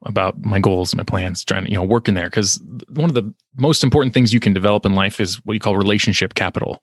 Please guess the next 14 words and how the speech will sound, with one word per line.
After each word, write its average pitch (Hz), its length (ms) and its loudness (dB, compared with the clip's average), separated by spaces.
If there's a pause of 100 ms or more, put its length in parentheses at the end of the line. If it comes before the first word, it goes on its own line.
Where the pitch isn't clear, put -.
(280)
right? 101 220 -4 (100)
Is 101 200 -8
just, 101 440 -2 (360)
and 110 120 2
it's 104 100 0
this 120 160 2
idea 110 420 4
of, 95 200 0 (420)
as 104 220 -2
you 151 160 4
get 151 140 2
to 139 80 4
know 131 160 4
people, 104 500 0